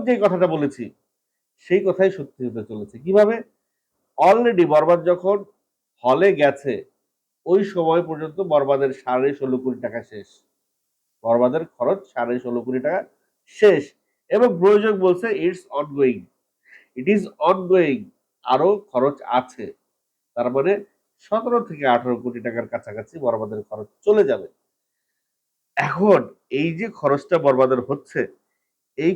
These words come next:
খরচটা নিয়ে তাণ্ডবের কি কোনো মাথা, আহ, তাণ্ডবের কি কোনো মাথা ব্যথা আছে? তাণ্ডব কি বরবাদের বাজেটের চাইতে বেশি বাজেট খরচ করতে হবে বরবাদকে ইয়ে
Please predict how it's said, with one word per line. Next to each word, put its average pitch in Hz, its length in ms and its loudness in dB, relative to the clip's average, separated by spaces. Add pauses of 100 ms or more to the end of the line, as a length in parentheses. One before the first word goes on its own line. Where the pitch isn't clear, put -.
খরচটা 143 420 0 (120)
নিয়ে 120 180 4 (1300)
তাণ্ডবের 202 560 4
কি 233 80 -12 (100)
কোনো 220 120 -8 (100)
মাথা, 135 180 -4
আহ, 110 840 -6 (100)
তাণ্ডবের 165 480 0
কি 190 160 -6
কোনো 180 100 -8 (100)
মাথা 120 220 -10
ব্যথা 190 240 -14
আছে? - 180 -20 (1300)
তাণ্ডব 190 400 4
কি 247 80 -4 (120)
বরবাদের 196 460 2 (800)
বাজেটের 170 560 0
চাইতে 226 240 -6 (180)
বেশি 127 280 -2
বাজেট 202 260 4 (140)
খরচ 190 220 -6 (100)
করতে 214 280 -16
হবে 202 160 0 (100)
বরবাদকে 143 540 0 (1600)
ইয়ে 135 200 4